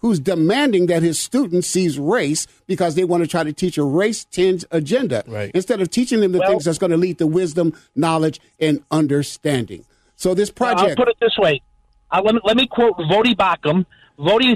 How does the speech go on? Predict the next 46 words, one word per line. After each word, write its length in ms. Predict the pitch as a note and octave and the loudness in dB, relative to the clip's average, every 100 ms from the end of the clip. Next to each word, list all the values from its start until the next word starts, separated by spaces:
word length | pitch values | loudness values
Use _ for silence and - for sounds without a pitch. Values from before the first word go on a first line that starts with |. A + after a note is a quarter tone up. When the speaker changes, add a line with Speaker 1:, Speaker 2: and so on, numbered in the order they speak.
| - | 2
Speaker 3:
said, 300 | A3 G3 F#3 F3 | 2 4 2 0
Speaker 2:
Uh-huh. 240 | A#2+ A2 C#3 | -6 -6 -2
Speaker 3:
"Do 160 | C#3+ C4+ | 2 2
not 240 | D#4 C#4+ | 2 2
be 160 | C#4 C4+ - | 0 0 0
surprised 640 | B3 - B3+ G3+ F#3+ F#3 | -2 0 2 4 2 2
when 160 | F#3 F3+ | 0 0
you 100 | F3 - | 0 2
send 160 | G#3 A3+ | 2 2
your 120 | G#3+ | 0
kids 360 | G#3 - A3 F3+ | -2 0 0 0
to 80 | F#3+ E3 | -4 -2
Caesar 300 | A#3 A#3 D#3+ | 0 2 2
that 140 | D#3 D3+ | 2 2
they 120 | E3 | 0
come 240 | D3+ F3 F3+ | 0 0 2
home 320 | F3 F3+ E3 | 2 4 4
Romans." 380 | D3 C#3+ A#2+ - - | 4 2 0 -6 -4
Speaker 2:
Yeah. 120 | C3 | -2
Speaker 1:
That's 140 | D#3 | 0
right. 200 | D#3+ D#3 | 0 2
Speaker 2:
Hey, 40 | G#3 | 2
Dave, 260 | G3 G#3 D#3+ | 0 0 0
so 160 | C3 | -2
where, 200 | F#3+ G#3 B3+ - F#3 | 0 0 -4 -4 0
where 140 | A3 | 0
can 160 | C4 A#3 | 0 0
people 340 | A#3+ A3 F#3+ | 0 2 0
join 440 | D#3+ - E3 F3 E3+ | -2 -2 0 2 2
this 220 | E3 - | 0 0
mission, 400 | D#3 D#3+ G3 F#3 | -2 0 2 2
this 200 | D#3+ C#3 | 0 -2
movement? 460 | D3 E3+ F3+ F3+ - _ _ _ _ | 0 2 2 0 -6 _ _ _ _
Uh, 160 | C3+ C#3 | -4 0
do 60 | |
you 60 | C#3+ | 0
guys 140 | D#3 D3+ | 0 0
have 140 | D3+ | -2
website, 520 | C#3 F3+ - G3 G3 | 0 -2 0 0 2
anywhere 320 | F#3 F3+ F3 E3+ | 2 2 2 2
where 100 | D#3 | 0
they 120 | D#3+ | 0
can 160 | D#3+ | 0
go? 220 | D3+ D3+ D#3 | 0 0 0
Speaker 3:
Yes. 100 | D#3 | 0
Speaker 2:
And 180 | D3 | -4